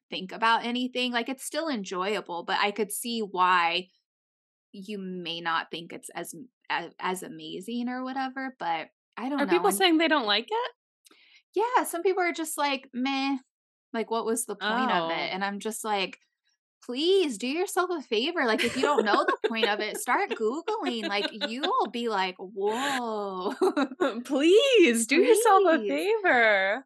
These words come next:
Speaker 1: And it's like, obviously, when I'm watching it, some of the shots that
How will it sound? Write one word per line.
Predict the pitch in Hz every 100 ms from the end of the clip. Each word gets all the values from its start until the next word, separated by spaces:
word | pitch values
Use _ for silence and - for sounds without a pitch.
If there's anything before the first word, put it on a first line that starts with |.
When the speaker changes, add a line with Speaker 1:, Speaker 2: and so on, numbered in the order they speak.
| _
Speaker 1:
And | 285 339
it's | 359 -
like, | 320 302 -
obviously, | 269 302 339 349 - 320
when | 277
I'm | 247 202
watching | 185 208 - 294 294
it, | 311 294 -
some | - 247 254
of | 262
the | 262
shots | - 220 190 208 - - -
that | 208 190 190 180